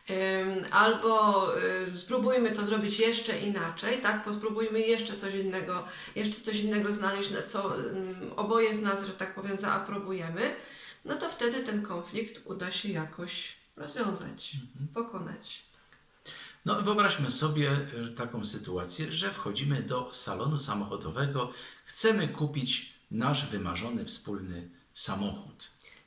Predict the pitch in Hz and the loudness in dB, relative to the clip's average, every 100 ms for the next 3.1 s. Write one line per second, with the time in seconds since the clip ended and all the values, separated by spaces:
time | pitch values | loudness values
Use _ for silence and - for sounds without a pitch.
0 | - 269 226 240 262 269 294 277 277 262 | -14 -8 -2 -2 0 0 0 0 -2 0
1 | 233 233 233 240 233 - 233 226 220 226 | 2 2 2 0 -2 0 0 2 0 0
2 | 214 208 233 240 220 214 208 208 190 185 | 0 2 4 4 2 0 0 2 0 2
3 | 226 | 0